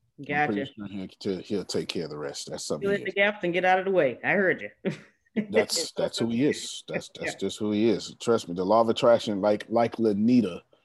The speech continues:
Speaker 1: the law of attraction is very strong with him. Like, they, he, he, he always finds himself around money and billionaires. He doesn't know any other way to be. I'm dead serious. <clears throat> He's always running into money,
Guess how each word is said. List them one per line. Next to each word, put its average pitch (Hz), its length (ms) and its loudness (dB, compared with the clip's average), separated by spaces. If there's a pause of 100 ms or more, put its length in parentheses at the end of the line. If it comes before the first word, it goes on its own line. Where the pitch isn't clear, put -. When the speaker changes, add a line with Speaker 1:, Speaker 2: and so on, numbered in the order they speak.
(400)
Speaker 1:
the 95 80 -2
law 107 220 4
of 101 80 0
attraction 104 420 0
is 90 80 -6
very 113 260 2
strong 113 380 -2
with 85 140 -10
him. 76 280 -12 (360)
Like, 87 160 -18
they, 85 260 -10 (480)
he, 98 380 -8 (180)
he, 87 340 -14 (360)
he 98 260 -6
always 127 460 6
finds 117 360 2
himself 104 520 -2
around 92 340 -6
money 101 300 -2
and 90 120 -6
billionaires. 76 640 -10
He 82 300 -14 (140)
doesn't 95 260 -2
know 95 140 -2
any 92 260 -8
other 90 220 -6
way 82 320 -10 (600)
to - 80 -8
be. 76 360 -8
I'm 80 160 -10
dead 131 220 4
serious. 98 400 0 (320)
<clears throat> - 240 -4
He's 98 180 -6 (160)
always 104 720 4 (160)
running 101 340 -2
into 104 140 0
money, 92 360 -4